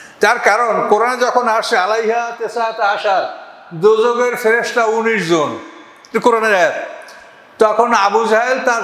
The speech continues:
সঙ্গী সাথীদেরকে ডাইকা বলে, "এই বেটারা, মর তোরা, মর তোরা, ধ্বংস হ।" "তুই কেন ধ্বংস হবো?" যে, "শোনো, মোহাম্মদ কি বলে সাল্লাল্লাহু আলাইহি ওয়াসাল্লাম,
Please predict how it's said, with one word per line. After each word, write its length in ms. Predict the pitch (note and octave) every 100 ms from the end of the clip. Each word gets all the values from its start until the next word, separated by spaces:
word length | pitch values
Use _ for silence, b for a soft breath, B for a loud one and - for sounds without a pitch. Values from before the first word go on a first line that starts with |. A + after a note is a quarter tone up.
| -
সঙ্গী 400 | - A3+ A3 A#3
সাথীদেরকে 520 | A3+ A3 A#3 A3+ A#3+
ডাইকা 340 | G3+ A3 A3 G#3+
বলে, 100 | C4+
"এই 140 | C#4+
বেটারা, 360 | A3+ G3 F#3 F3+
মর 240 | B3+ E4+ -
তোরা, 160 | A#3+ A3
মর 220 | G3 G#3+ G#3+
তোরা, 140 | F#3
ধ্বংস 320 | - G#3 G3+
হ।" 240 | A#3 C4 D#4 - - - - - - - - -
"তুই 80 |
কেন 240 | G#3+ C#4 C4+
ধ্বংস 280 | B3 B3 C4+
হবো?" 480 | C4 B3+ B2 - - - - - - -
যে, 180 | F3+ E3
"শোনো, 340 | - A3+ F4+
মোহাম্মদ 420 | D4+ A#3+ A#3+ B3 A#3+
কি 100 | A#3+
বলে 220 | A3 G#3
সাল্লাল্লাহু 380 | - F#3 E3 D3+
আলাইহি 180 | C#3+ D3
ওয়াসাল্লাম, 180 | B2+